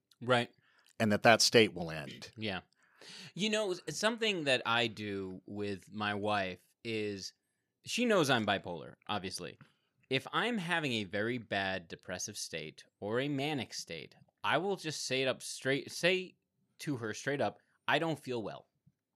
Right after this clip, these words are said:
Speaker 2: Mm-hmm.
Speaker 1: I don't feel well, like I'm sick," which I am. But it's also, if, if, for instance, you're talking to this new person and you're getting along really well with them and you're in a depressive state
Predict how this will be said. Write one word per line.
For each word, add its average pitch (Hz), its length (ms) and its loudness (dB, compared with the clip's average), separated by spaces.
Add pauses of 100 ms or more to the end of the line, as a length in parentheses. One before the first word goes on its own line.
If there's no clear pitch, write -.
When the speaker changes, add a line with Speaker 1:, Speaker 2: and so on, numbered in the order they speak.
Speaker 2:
Mm-hmm. 85 280 -6
Speaker 1:
I 123 120 4
don't 151 240 0
feel 240 240 -2
well, 82 240 -12
like 107 240 0
I'm 120 180 0
sick," - 460 -6
which - 320 -4 (100)
I 160 140 0
am. 110 260 -2 (380)
But 143 360 4 (600)
it's 147 140 -4
also, 160 600 0 (120)
if, 143 140 0 (160)
if, 147 100 -8
for 170 180 0
instance, 185 380 -2
you're 165 60 -2
talking 170 280 -2
to 147 60 -4
this 139 160 -6
new 147 100 -4
person 143 520 -6
and 110 100 -4
you're 104 60 -6
getting 143 180 -6
along 139 220 -2
really 127 180 0
well 113 200 2
with 113 100 0
them 110 180 0
and 104 140 -8
you're 143 160 -2
in 180 80 -2
a - 20 -4
depressive 117 460 -6
state 107 400 -4